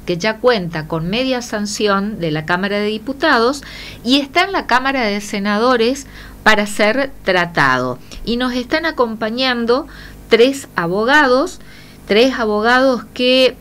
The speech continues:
forman parte de las más de trescientas firmas que acompañaron este proyecto de modificación de la ley de creación del iosap. Y nos están acompañando aquí en estudio Graciela Yampey.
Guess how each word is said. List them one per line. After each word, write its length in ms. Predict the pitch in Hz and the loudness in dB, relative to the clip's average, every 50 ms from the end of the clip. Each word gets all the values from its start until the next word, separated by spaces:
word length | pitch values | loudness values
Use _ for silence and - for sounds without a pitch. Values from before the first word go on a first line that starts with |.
| - - | -10 -12
forman 520 | - - - 240 254 262 262 233 214 220 | -4 0 2 2 2 2 0 -2 -2 -2
parte 540 | 220 214 240 233 240 240 226 - 247 220 196 | 2 4 4 4 4 2 -2 -4 -4 -2 -2
de 420 | 185 202 214 220 226 226 226 - - | -2 0 0 0 0 0 -2 -2 -4
las 300 | - 196 196 185 175 175 | -4 -4 -2 -4 -4 -4
más 240 | 208 220 240 247 240 | -2 0 0 0 0
de 140 | 233 220 208 | -2 -4 -4
trescientas 840 | 214 180 170 170 170 - - 262 269 277 277 277 - - 196 - | -2 -4 -4 -4 -4 -2 0 0 0 0 -2 -4 -6 -6 -6 -6
firmas 720 | - - - 254 262 262 247 240 240 220 226 262 302 - - - - - - - - - - - | -8 -4 -2 0 0 0 -2 -2 -2 -2 -2 -2 -4 -8 -14 -18 -18 -18 -18 -18 -18 -16 -4 -2
que 100 | 190 180 | 0 0
acompañaron 1120 | 175 180 180 180 175 170 175 165 165 180 202 226 254 254 247 226 226 220 226 226 240 - - - - | 0 0 -2 -2 -2 -2 -2 -2 -2 0 0 2 2 2 2 2 2 0 0 -2 -6 -8 -12 -4 -2
este 260 | 202 208 202 208 233 | -2 -2 0 -2 -4
proyecto 920 | 214 214 185 185 180 170 175 208 220 214 208 - - - 233 226 233 220 - - | -4 -2 -2 -2 -2 0 0 -2 -2 -2 -6 -6 -2 0 2 2 2 0 0 -4
de 180 | - 170 170 175 | -4 -4 -2 -2
modificación 1080 | 170 190 220 240 226 208 190 - - 165 - 175 175 170 - - 240 247 247 240 254 240 | 0 -2 0 0 0 -2 -2 -4 -6 -6 -4 -6 -6 -6 -2 0 0 0 0 -2 -4 -4
de 100 | 190 180 | -4 -2
la 140 | 170 170 165 | -2 -2 0
ley 180 | 170 185 208 | 0 0 0
de 160 | 202 196 185 175 | 0 -2 -2 -2
creación 760 | 180 170 165 165 165 170 - 220 214 208 208 208 208 196 - - | -2 -2 -2 -2 -4 -4 -2 0 0 0 0 0 -2 -6 -6 -6
del 460 | 165 160 180 175 175 175 170 - - - | -2 0 0 0 0 0 -2 -4 -4 -6
iosap. 600 | 151 151 160 165 156 151 - - 131 131 - - - - - - - - - - - | -4 -2 0 0 -2 -2 -2 -2 -2 -2 -2 -6 -14 -20 -20 -18 -18 -18 -18 -8 -4
Y 80 | - 208 | -2 0
nos 180 | 214 226 226 233 | 0 0 -2 -2
están 240 | 247 240 320 311 311 | -2 0 0 0 0
acompañando 560 | 294 294 247 226 226 214 190 185 175 175 190 | -2 -2 -4 -4 -4 -4 -4 -4 -4 -4 -4
aquí 180 | 185 180 233 | -4 -4 -4
en 60 | 233 233 | -4 -4
estudio 640 | 226 208 - - 294 302 311 311 311 330 359 - - - | -6 -6 -4 -2 -2 0 0 0 0 -2 -2 -4 -8 -8
Graciela 460 | 180 202 170 165 - 190 180 180 175 | -8 -8 -8 -4 -4 -4 -4 -2 -4
Yampey. 560 | 170 190 202 214 220 - 294 302 320 349 | -4 -4 -6 -4 -6 -6 -4 -4 -4 -6